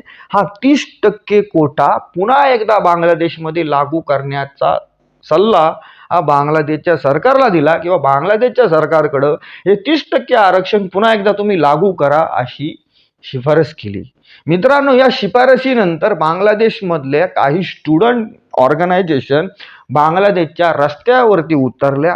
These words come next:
आणि यांनी या आरक्षणाच्या शिफारशीच्या विरोधामध्ये बांगलादेशभर आंदोलनं सुरू केले. सुरुवातीला विद्यार्थ्यांचे आंदोलनं हे जरी वाटत असले, तरी त्यानंतर हळूहळू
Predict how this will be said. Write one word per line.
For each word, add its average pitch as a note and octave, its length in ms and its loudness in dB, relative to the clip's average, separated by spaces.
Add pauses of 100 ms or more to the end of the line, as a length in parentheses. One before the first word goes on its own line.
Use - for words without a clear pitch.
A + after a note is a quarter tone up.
(140)
आणि C#3+ 300 -4
यांनी E3+ 520 -2 (320)
या D#3+ 180 2
आरक्षणाच्या F#3 800 2
शिफारशीच्या C#3+ 760 -2
विरोधामध्ये D#3 920 2
बांगलादेशभर C#3 1500 -2 (500)
आंदोलनं C3 580 -2
सुरू B2+ 340 -4
केले. - 240 -10 (420)
सुरुवातीला C#4 560 2
विद्यार्थ्यांचे A3+ 640 2
आंदोलनं G3+ 800 0 (200)
हे F3 100 2
जरी G3+ 180 0
वाटत F3 400 2
असले, D3+ 260 -2
तरी F3+ 180 -6
त्यानंतर F#3 720 0
हळूहळू C#3+ 680 0